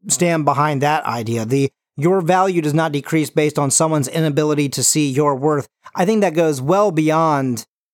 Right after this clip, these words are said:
just a work situation. That goes for friends, that goes for relationships, um, of, like, a romantic nature. I mean, I think that that can go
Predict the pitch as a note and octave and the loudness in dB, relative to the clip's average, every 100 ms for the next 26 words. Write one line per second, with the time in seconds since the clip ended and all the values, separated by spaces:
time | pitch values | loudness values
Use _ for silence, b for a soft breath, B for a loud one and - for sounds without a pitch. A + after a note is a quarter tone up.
0 | _ - A#2+ E3 F3 - - E3+ D#3 D3+ | _ -8 0 2 2 -4 -4 -2 0 0
1 | C#3+ C3+ - _ C#3+ B2 C#3+ D#3+ - - | 0 -4 -8 _ -10 -2 -2 -2 -4 -4
2 | C3 C3 B2 G#2 - F#2 - _ _ - | -2 -2 -2 -4 -8 -10 -16 _ _ -2
3 | D#3+ D3 E3 D#3 - A#2+ G2+ - F#3+ G#3 | -2 0 0 0 -2 -8 -8 -2 0 0
4 | G#3+ D#3+ C3+ D3 C3+ - C3+ B2+ A2+ A2 | 0 -2 0 -2 -2 -4 -2 0 -2 -4
5 | A#2+ G#2 G2+ C3+ - F#3 - G#3 G3+ - | -8 -8 -4 -2 0 -2 0 0 -2 -2
6 | - - D3+ C#3+ C3+ D3+ C3 B2 A#2+ B2 | -4 -2 0 0 -2 -4 -2 -2 -2 -2
7 | A2+ C#3+ E3 F#3 F3+ F#3 F#3 F3 F#3+ E3 | 0 0 0 -2 -2 0 -2 0 -2 -2
8 | _ B D3 D#3 F#3 G3+ F#3+ E3+ F3 E3+ | _ B -2 0 2 0 0 0 0 -2
9 | C#3+ D3+ D3 C#3+ C#3 | 0 0 2 0 -2